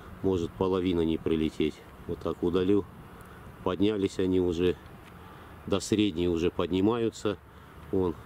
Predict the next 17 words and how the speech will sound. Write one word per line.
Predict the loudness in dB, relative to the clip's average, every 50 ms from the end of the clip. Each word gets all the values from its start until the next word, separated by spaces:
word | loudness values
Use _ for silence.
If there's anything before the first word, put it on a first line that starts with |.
| -14 -8 -4
разлетелись. | -2 0 0 0 0 0 0 0 2 4 4 4 6 6 2 0 0 -2 -2 -2 -2 -6 -12 -12 -12 -12 -14 -14 -14 -14 -16 -16 -16 -16 -16 -16 -16 -16 -16 -16 -16 -16 -18 -18 -18 -12
Кто-то, | -4 0 0 0 2 0 -2 -2 -4 -6 -16 -18 -18 -16 -10 -4
кто-то | 0 0 0 2 0 -2
бьёт, | 0 2 4 6 6 6 4 0
кто-то | 0 0 0 2 2 2 2
нет. | 4 4 4 2 2 0 -4 -16 -18 -18 -18 -18 -16 -16 -16 -16 -16 -18 -18 -18 -18 -18 -18 -18 -14 -6 0
Вот | 2 2 2
здесь, | 4 2 0 0 2 -2
а | -2
по | 0 2
низам, | 2 4 4 2 2 2 0 0 2 2
вон | 2 2 2
молодёжь, | 2 2 2 2 0 -2 -2 0 0 0 0 0 -2 -10 -16 -16 -16 -16 -10
чили. | -2 0 2 4 4 4 2 2 -2 -8 -18 -18 -18 -18 -18 -18 -18 -16 -16 -16 -16 -16 -16 -16 -14 -14 -14 -14 -14 -14 -14 -14 -14 -16 -16 -14 -14 -14 -14 -16 -14 -14 -14 -12 -12 -12 -12 -8 -4
Вот | -2 0 0 0 0 0
они | 2 2 2 0 0 -4 -12 -14 -14 -14 -16 -16 -16 -16 -18 -18 -18 -18 -16 -16 -16 -16 -16 -16 -16 -16 -10 -2 0
мотаются. | 0 0 0 0 -2 0 0 0 -2 -2 -2 -4 -4 -4